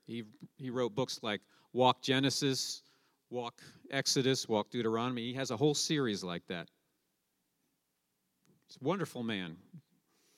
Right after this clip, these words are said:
He's currently a professor of biblical studies at the Graduate Institute of Applied Languages in Dallas.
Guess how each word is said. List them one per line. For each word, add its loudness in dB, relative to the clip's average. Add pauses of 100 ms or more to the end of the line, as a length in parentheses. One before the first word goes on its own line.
(600)
He's 6
currently 10
a 10
professor 6
of -2 (160)
biblical 6
studies 2
at -8
the -8
Graduate 2
Institute -4 (400)
of -8
Applied 4
Languages 0
in -2
Dallas. -6